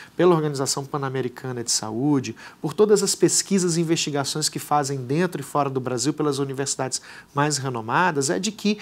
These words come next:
a publicidade de alimentos tem sim uma contribuição para o aumento do, dos índices de obesidade e das doenças crônicas não transmissíveis.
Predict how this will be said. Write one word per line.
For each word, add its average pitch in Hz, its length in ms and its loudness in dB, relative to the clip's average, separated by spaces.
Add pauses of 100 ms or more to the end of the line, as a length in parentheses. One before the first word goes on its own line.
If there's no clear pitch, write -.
(240)
a - 100 4
publicidade 185 1040 2
de 165 320 2
alimentos 165 540 2
tem 247 300 -2
sim 190 360 2 (320)
uma 180 220 4
contribuição 190 1040 2 (380)
para 156 520 4
o 156 180 0
aumento 139 420 0
do, 143 280 -2
dos 135 240 -2
índices 135 320 0
de 147 240 2
obesidade 165 840 4
e 214 140 2
das 190 200 6
doenças 190 460 0
crônicas 175 560 -2
não 165 180 -2
transmissíveis. 165 1040 0